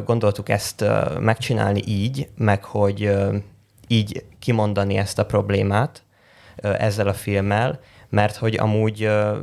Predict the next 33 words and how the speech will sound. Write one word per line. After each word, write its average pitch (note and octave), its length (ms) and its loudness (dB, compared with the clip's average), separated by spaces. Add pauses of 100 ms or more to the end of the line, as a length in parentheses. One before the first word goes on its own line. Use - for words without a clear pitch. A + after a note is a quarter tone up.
(300)
szerintem A2 380 0
a G#2 80 0
korosztályomban A#2 680 0
ez A2 140 0
így, A2 200 -2
ez A2 140 0
így A2 140 2
annyira A2+ 280 2
nem G#2 160 2
nagyon G#2 420 0
téma, A2 380 0
meg A2 180 -2
nem A2 140 2
nagyon G#2+ 280 0
beszélnek G#2 460 -2
róla, A2+ 220 2
még A2 180 0
akkor G#2+ 260 0
is, G2+ 120 0
hogyha A2 540 0 (320)
ez G#2 160 -2
egy G2+ 120 -4
valós G#2+ 320 0
probléma, A2+ 560 0
bár A2 260 0
szerintem A2+ 680 -2 (680)
sokan A#2+ 380 0
fel A#2 180 2
se - 140 -2
ismerik, G2+ 460 0
hogy G#2 160 -2
ez G2+ 140 2
miatt, G2+ 460 -4